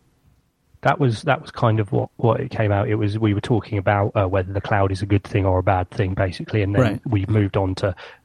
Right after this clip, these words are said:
Speaker 1: basically, do people care about what happens to their data online, and should they care, and can we make them? That was the, where it all really went.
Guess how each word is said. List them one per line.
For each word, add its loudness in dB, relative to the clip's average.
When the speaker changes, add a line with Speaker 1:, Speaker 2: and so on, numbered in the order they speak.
Speaker 1:
basically, -4
do 2
people -2
care 2
about 0
what -2
happens 0
to 2
their 2
data 0
online, 2
and 0
should 0
they 0
care, 2
and 2
can 2
we 4
make 2
them? -2
That -6
was -8
the, -2
where 2
it -4
all 2
really -2
went. -4